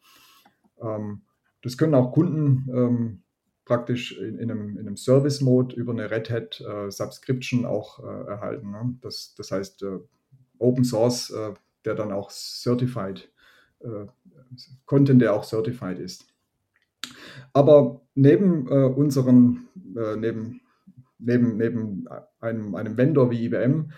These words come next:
kann jeder solche Module schreiben und, äh, kann dieser, diese Module der Community zur Verfügung stellen, ähm, auch wenn es in der Regel nur unsere bekannten Mainframe-Anbieter sind,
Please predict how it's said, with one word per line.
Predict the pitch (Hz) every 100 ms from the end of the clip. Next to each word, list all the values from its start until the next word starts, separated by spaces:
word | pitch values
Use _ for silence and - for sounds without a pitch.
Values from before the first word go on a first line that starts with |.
| - _ _ _
kann | - 127
jeder | 127 160
solche | 127 120 117
Module | 110 110 113 110
schreiben | 104 101 98 98 90
und, | 104 101 -
äh, | 101 98 98
kann | - 110 101
dieser, | 107 107 101 98 _
diese | 123 120
Module | 110 - 123 127
der | 117
Community | - 113 127 127 127
zur | - 117
Verfügung | - - 135 135 123
stellen, | - 95 110 139 - - _ _ _ _
ähm, | 127 117 110 110 110 _ _ _
auch | 123 131
wenn | 127
es | 123
in | 117
der | 110
Regel | 113 113 110 123 117
nur | 110
unsere | 113 107 107 104 - _ _
bekannten | 120 117 101 101 95 -
Mainframe-Anbieter | - 110 110 - 101 92 101 98 98
sind, | - 101 95